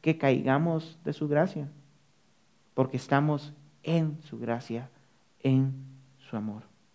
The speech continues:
Y esto no tiene que ver con que nos sintamos superiores al resto de seres humanos o más inteligentes por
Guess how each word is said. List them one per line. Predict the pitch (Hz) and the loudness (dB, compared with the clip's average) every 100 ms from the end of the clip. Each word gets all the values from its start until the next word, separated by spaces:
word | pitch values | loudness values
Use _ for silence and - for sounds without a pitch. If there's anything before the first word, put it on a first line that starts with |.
| _ _ _ _ _ _ _ _ _ _ _ 131 | _ _ _ _ _ _ _ _ _ _ _ -6
Y | - 151 | 6 8
esto | 147 160 | 8 8
no | 156 | 6
tiene | 165 156 | 6 6
que | 147 | 8
ver | 139 | 8
con | 139 156 | 8 4
que | 135 | 4
nos | 127 | 2
sintamos | 123 120 135 143 | 0 2 2 4
superiores | 139 131 117 131 160 160 | 0 2 6 8 10 8
al | 131 | 6
resto | 120 135 139 | 4 0 4
de | 131 | 2
seres | 131 143 139 | 6 6 6
humanos | 127 123 165 147 139 | 4 6 8 6 0
o | 127 | 0
más | 127 131 135 | 2 2 2
inteligentes | 143 139 123 - 151 160 131 127 | 2 4 4 6 4 6 2 2
por | 127 117 | -4 -4